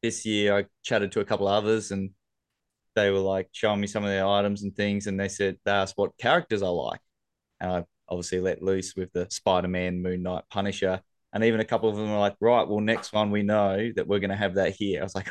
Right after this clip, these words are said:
"Oh, that's rude." <laughs> And staring them up a little bit, and they loved it. So it's, it's cool to see that they also ask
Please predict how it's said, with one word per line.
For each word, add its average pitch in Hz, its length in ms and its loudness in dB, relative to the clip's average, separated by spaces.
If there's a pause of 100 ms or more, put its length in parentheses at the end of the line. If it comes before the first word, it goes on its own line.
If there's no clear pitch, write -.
"Oh, 92 200 -4
that's 87 240 -4
rude." - 320 -6
<laughs> 202 840 2
And 135 240 0
staring 104 340 2
them 98 120 -2
up 101 180 -2
a 98 40 -2
little 101 220 0
bit, 104 100 2
and 92 80 -4
they 98 80 0
loved 95 320 -2
it. 92 160 -4
So - 160 -4
it's, - 180 -4 (300)
it's - 140 -6
cool 147 180 6
to 123 80 0
see 117 220 4
that 104 180 4 (340)
they 113 140 6
also 120 220 4
ask 101 400 0